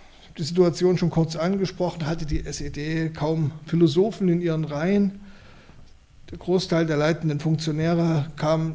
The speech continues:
aus der Arbeiterklasse, aus der Kriegsgeneration, aus der Weimarer Republik, hatte nicht studiert, sondern eben im Widerstand gegen die Nazis gekämpft, war eingesperrt oder im Exil.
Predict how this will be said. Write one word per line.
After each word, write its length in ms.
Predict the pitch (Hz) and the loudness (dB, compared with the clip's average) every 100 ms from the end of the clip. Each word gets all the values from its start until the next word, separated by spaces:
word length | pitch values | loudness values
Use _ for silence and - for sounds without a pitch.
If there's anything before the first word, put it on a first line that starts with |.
| 160 | -4
aus 180 | 156 - | -6 -4
der 140 | 151 | -4
Arbeiterklasse, 680 | 165 170 160 160 160 156 156 | -4 -4 -4 -4 -4 -4 -6
aus 120 | 151 | -6
der 100 | 151 | -8
Kriegsgeneration, 1080 | - 170 - - 156 147 139 - 147 151 147 | -6 -6 -6 -6 -6 -6 -8 -8 -6 -6 -8
aus 180 | 151 - | -10 -6
der 320 | 139 120 - - | -6 -6 -8 -10
Weimarer 480 | 151 143 143 143 | -8 -6 -8 -8
Republik, 560 | 147 147 151 208 220 - - - - - - | -10 -10 -8 -8 -8 -12 -20 -20 -20 -20 -8
hatte 240 | 165 165 | -2 2
nicht 160 | 175 170 | 2 0
studiert, 500 | 156 147 185 196 170 | -4 2 4 4 2
sondern 540 | - 156 160 156 151 | -4 -2 0 -2 -2
eben 280 | 151 151 147 | -6 -6 -6
im 260 | 147 139 135 - - - | -6 -6 -8 -12 -20 -6
Widerstand 600 | 156 165 160 156 151 147 | -2 0 0 -2 -4 -4
gegen 220 | 160 151 | -4 -2
die 100 | 147 | -2
Nazis 440 | 156 170 165 156 160 | -2 -2 -2 -4 -6
gekämpft, 580 | 160 156 151 143 - | -6 -6 -6 -10 -10
war 280 | 143 151 147 | -6 -4 -4
eingesperrt 600 | 160 170 160 160 156 143 | -4 -4 -4 -6 -6 -4
oder 220 | 139 139 | -4 -4
im 100 | 139 | -4
Exil. 560 | 143 139 - 185 190 | -6 -8 2 6 6